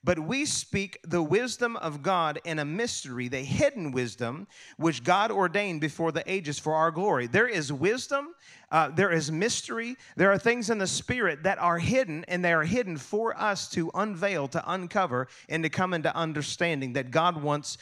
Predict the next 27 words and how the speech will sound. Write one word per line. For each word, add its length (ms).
to 140
reveal 380
to 180
us. 240
Now, 100
this 220
is 140
the 100
Apostle 440
Paul 480
speaking 520
here. 300
And 140
you 60
know, 260
over, 340
I 120
think 160
it's 140
over 220
in, 160
uh, 360
I 100
think 160
it's 140
in 100
Philippians, 720